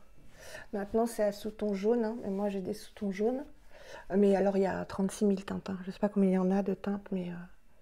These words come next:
il y en a énormément. Donc, euh, vous pourrez trouver votre teinte, euh, sans difficulté. Euh, sous-ton jaune, sous-ton rose, euh, des teintes pâles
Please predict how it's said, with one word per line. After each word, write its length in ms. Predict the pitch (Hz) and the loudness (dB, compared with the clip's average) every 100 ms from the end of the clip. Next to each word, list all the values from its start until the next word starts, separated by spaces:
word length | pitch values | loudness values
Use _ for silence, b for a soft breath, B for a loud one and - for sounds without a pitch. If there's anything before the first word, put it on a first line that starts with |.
| - | -8
il 80 | 196 | -2
y 40 | |
en 80 | 190 | 0
a 60 | - | 0
énormément. 600 | - 214 214 202 202 208 - b b b b b - | 2 4 4 2 2 -2 -6 b b b b b -8
Donc, 260 | 196 196 | -6 -2
euh, 180 | 185 185 | -2 0
vous 120 | 185 | -4
pourrez 240 | 190 196 190 | -6 -4 -4
trouver 320 | - 196 208 | -4 0 2
votre 300 | 196 190 190 | 2 -2 -8
teinte, 340 | 185 202 208 | -4 -4 -2
euh, 200 | 196 180 | -4 -6
sans 180 | 170 202 | -6 -6
difficulté. 800 | 196 - - 180 170 202 214 226 226 B B B - | -6 -6 -12 -12 -6 2 4 4 0 B B B -6
Euh, 260 | 175 180 180 | -2 -2 -2
sous-ton 440 | - 196 - 190 | -4 -8 -4 -2
jaune, 320 | 202 220 226 | 4 8 8
sous-ton 400 | 220 208 - 190 | 4 -4 -2 -2
rose, 480 | 180 202 220 220 208 | 4 10 12 12 8
euh, 480 | 190 165 160 170 180 180 - - - | 6 4 2 -2 -6 -8 -12 -14 -14
des 140 | - 185 | -6 -2
teintes 440 | - 208 202 190 | 4 4 4 0
pâles 540 | 175 - 226 233 233 | 2 8 10 12 10